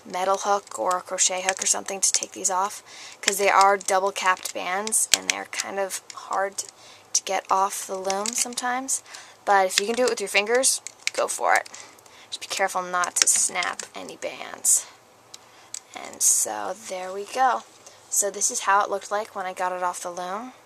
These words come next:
So again, I'm just going to have to just tweak the tongue a little bit. And then you just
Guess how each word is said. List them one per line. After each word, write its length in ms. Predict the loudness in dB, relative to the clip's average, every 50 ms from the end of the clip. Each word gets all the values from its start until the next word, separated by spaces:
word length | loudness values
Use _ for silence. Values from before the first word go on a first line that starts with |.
| -20 -20 -20 -20 -20 -20 -20 -20 -20 -20 -20 -8 -2
So 540 | 2 4 4 4 4 4 4 4 4 2 2
again, 480 | 0 -4 -4 -4 -2 -2 -2 -2 -2
I'm 100 | -4 -2
just 140 | 0 -2 0
going 240 | 0 -2 -8 -6 -2
to 120 | -4 -2
have 300 | -2 -2 -6 -6 -6 -4 -4
to 340 | -2 -2 -2 -6 -6 -8 -12 -16 -20 -20 -20 -20 -20 -20 -20 -20 -20 -20 -20 -20 -20 -20 -20 -20 -20 -20 -20 -20 -20 -20 -20 -20 -20 -20 -18
just 380 | -14 -10 -6 -6 -4 -4 -6 -8 -12 -20 -20 -20 -20 -20 -20 -20 -20 -20 -20 -20 -20 -20 -20 -20 -20 -20 -16 _
tweak 400 | -8 -6 -2 -2 -2 -4 -4 -8
the 100 | -10 -10
tongue 460 | -8 -8 -6 -6 -4 -4 -4 -4 -6 -8
a 100 | -10 -8
little 240 | -8 -8 -8 -10
bit. 300 | -10 -10 -8 -8 -8 -8 -10 -14 -20 -20 -20 -20 -20 -20 -20 -20 -20 -20 -20 -20 -20 -20 -20 -20 -20 -20 -20 _ -20 -20 -20 -20 -20 _ -20 -20 -20 -20 -20 -20 -20 -14 -8 -6
And 120 | -2 0
then 200 | 0 0 0 0
you 80 | -2 -2
just 500 | 0 0 2 2 2 2 2 2 0 -2